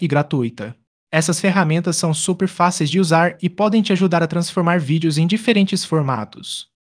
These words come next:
Como converter vídeos Pinterest de forma fácil? Converter vídeos do Pinterest é bem simples. Aqui está um passo a passo para você. Um. Encontre o vídeo que deseja converter no Pinterest. Dois. Copie o link do vídeo. Três.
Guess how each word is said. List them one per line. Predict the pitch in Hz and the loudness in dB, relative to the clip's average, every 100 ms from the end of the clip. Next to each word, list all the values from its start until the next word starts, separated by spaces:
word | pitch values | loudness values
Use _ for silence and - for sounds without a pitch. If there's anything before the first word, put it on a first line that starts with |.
| _ | _
Como | 220 240 | -2 0
converter | 233 202 185 190 185 | 2 4 4 4 4
vídeos | 147 139 143 | 2 0 -2
Pinterest | - 196 - 147 156 | 2 2 4 2 2
de | 160 | -2
forma | 170 160 170 | 0 2 2
fácil? | 175 151 143 - | 2 2 2 0
Converter | 190 196 190 190 190 | 0 2 4 4 4
vídeos | 147 135 131 | 4 2 0
do | 139 | -2
Pinterest | - 208 208 156 160 | 0 2 4 4 4
é | 226 | 4
bem | 165 180 | 4 4
simples. | - 131 113 - 117 - - _ _ _ | 2 0 -2 -8 -8 -10 -12 _ _ _
Aqui | 196 233 | -2 0
está | 220 196 | 2 2
um | 196 | 2
passo | 175 151 185 | 2 2 0
a | |
passo | 180 151 151 | 2 2 2
para | - 160 151 | 0 0 2
você. | 165 - 113 113 _ | 0 -2 -6 -8 _
Um. | 131 113 113 _ _ _ - | -8 -6 -10 _ _ _ 0
Encontre | 170 147 127 | 2 2 2
o | 131 | 2
vídeo | 135 151 | 4 2
que | 160 | 2
deseja | 165 185 165 170 | 4 6 6 2
converter | 165 185 180 147 127 | 2 2 2 2 0
no | |
Pinterest. | 147 180 175 135 104 - - - _ _ _ | 2 2 4 2 0 -2 -6 -8 _ _ _
Dois. | 180 131 113 - _ _ _ | 4 4 2 -4 _ _ _
Copie | 180 185 180 | 2 6 8
o | |
link | 156 135 | 8 4
do | 131 | 2
vídeo. | 123 131 120 117 - _ _ - | 4 4 2 -4 -8 _ _ 2
Três. | 196 127 - - | 4 4 2 -4